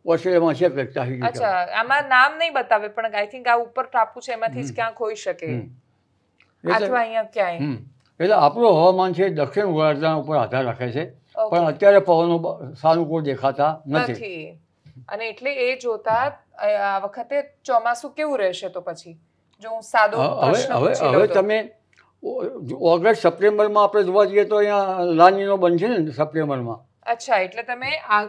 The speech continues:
Speaker 2: એટલું આગળ તો નહીં બતાવે આ, પણ થોડા
Speaker 1: હમ.
Speaker 2: દિવસો પછી કેવું બતાવે છે
Speaker 1: હમ,
Speaker 2: હું
Speaker 1: એ
Speaker 2: જોઈ લઉં.
Speaker 1: અત્યારે તો નહીં બતાવે. અત્યારે, અત્યારે આપણે પોષક દેખાતું નથી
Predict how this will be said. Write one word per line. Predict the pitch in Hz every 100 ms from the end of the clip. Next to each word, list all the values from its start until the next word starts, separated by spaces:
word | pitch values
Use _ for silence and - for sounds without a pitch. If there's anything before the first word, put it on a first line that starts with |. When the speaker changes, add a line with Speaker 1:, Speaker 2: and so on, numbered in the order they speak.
| - -
Speaker 2:
એટલું | 233 247 294
આગળ | 277 277 277
તો | 285
નહીં | 294 262
બતાવે | 190 180 165 160
આ, |
પણ | 156 180
થોડા | 143 - 220
Speaker 1:
હમ. |
Speaker 2:
દિવસો | 226 220 226 254
પછી | 247 311 - 262 254
કેવું | - 262 240
બતાવે | 220 214 214 131
છે | 147
Speaker 1:
હમ, | 208
Speaker 2:
હું |
Speaker 1:
એ | 202
Speaker 2:
જોઈ | 170
લઉં. | 151
Speaker 1:
અત્યારે | 160 180 170
તો |
નહીં | 170 165
બતાવે. | 147 143 147
અત્યારે, | 147 139 175 175
અત્યારે | - 143 185 180
આપણે | 160 170
પોષક | - 170 131 170
દેખાતું | 151 135 139 135 143
નથી | 151